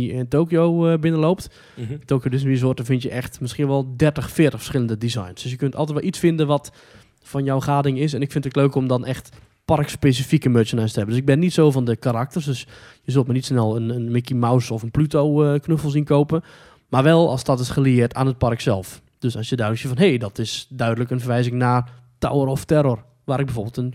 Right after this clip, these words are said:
Speaker 1: pluche, pluche knuffeltje van heb gekocht. Of van,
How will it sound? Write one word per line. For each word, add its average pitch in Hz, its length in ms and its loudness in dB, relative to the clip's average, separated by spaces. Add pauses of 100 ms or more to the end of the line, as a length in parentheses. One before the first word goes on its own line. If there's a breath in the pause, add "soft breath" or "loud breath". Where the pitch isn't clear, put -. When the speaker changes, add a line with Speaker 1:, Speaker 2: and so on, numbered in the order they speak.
(160)
Speaker 1:
pluche, 147 320 0 (720 soft breath)
pluche 170 320 6
knuffeltje 165 360 0
van 131 80 -2
heb 110 100 -8
gekocht. - 320 -16 (520 soft breath)
Of - 340 0
van, 113 360 -4